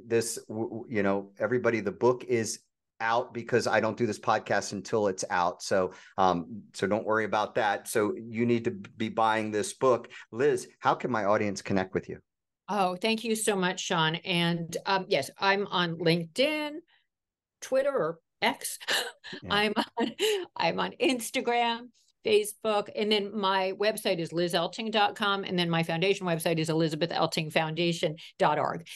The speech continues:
Speaker 2: So yes, I would love to connect with, with all of you, and, and I just want everyone to dream big and win.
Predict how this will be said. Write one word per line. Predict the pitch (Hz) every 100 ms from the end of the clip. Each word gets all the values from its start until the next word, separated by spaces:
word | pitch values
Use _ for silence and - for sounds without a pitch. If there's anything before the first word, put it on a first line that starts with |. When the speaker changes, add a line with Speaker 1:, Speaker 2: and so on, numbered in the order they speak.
| -
Speaker 2:
So | - 202
yes, | 208 170 -
I |
would | 202 185
love | 190 185 170
to | 226
connect | 214 180 170 170 - - - _ _
with, | - 180 160 -
with | 196 185
all | 180 180
of | 180 170
you, | 170 175
and, | 160 156 -
and | 165
I | 160
just | 165 165 - _ _ -
want | 175 165
everyone | - 170 156 139 131 143 131
to | 170 139
dream | 139 135
big | 131 127
and | 127 127
win. | 92